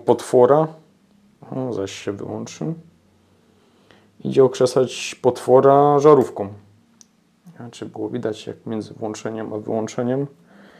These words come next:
Teraz fajnie szybko podbija procenty, już jest dziewięćdziesiąt jeden.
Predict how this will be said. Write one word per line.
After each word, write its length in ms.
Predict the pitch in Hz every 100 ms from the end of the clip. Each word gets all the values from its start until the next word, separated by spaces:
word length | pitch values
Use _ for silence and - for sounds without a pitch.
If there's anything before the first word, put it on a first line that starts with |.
| _ _ _ -
Teraz 240 | - -
fajnie 280 | 123 123 117
szybko 340 | - - -
podbija 920 | - 117 107 110 117 117 117 113 110 107
procenty, 520 | - 107 135 123 -
już 180 | 113 -
jest 300 | 110 - -
dziewięćdziesiąt 760 | - 110 110 110 - 110 110 -
jeden. 760 | 127 131 131 147 156 160 165